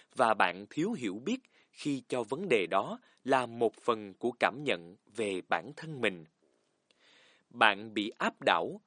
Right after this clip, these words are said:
bởi hoàn cảnh sống của bạn và đánh mất ý nghĩa của đời sống, của an nhiên tự tại. Hay có khi bạn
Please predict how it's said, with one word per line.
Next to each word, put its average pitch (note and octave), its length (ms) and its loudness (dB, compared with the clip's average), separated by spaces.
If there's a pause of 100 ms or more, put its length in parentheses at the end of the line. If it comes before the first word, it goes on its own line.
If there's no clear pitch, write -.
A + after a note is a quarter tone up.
bởi G2 300 0
hoàn G2+ 280 -2
cảnh F2+ 220 -4
sống D3+ 400 -4
của B2+ 140 2
bạn F#2 320 2 (380)
và F#2 300 2
đánh E3 300 -6
mất A#3+ 100 -4 (220)
ý D#3+ 160 -2
nghĩa A#2+ 300 -2
của C#3 180 -4
đời G2+ 220 0
sống, C#3 340 -6 (360)
của A2+ 280 0 (120)
an F3 340 -6
nhiên F3+ 320 -6 (160)
tự F2+ 360 -2
tại. E2 360 -2 (1120)
Hay C3+ 320 -2
có G3+ 100 -4
khi F3 340 -8 (320)
bạn G#2+ 280 2